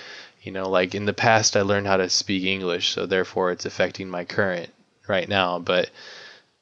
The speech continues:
so there's certain things, right? But I think the surface level things like your art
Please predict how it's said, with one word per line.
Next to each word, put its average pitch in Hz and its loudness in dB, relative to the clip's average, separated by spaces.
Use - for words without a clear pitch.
so - 0
there's 110 2
certain 117 2
things, 92 2
right? 92 4
But 98 4
I 95 6
think 107 -2
the 110 -2
surface - 2
level 95 2
things 92 -4
like 90 -4
your 90 -2
art 92 2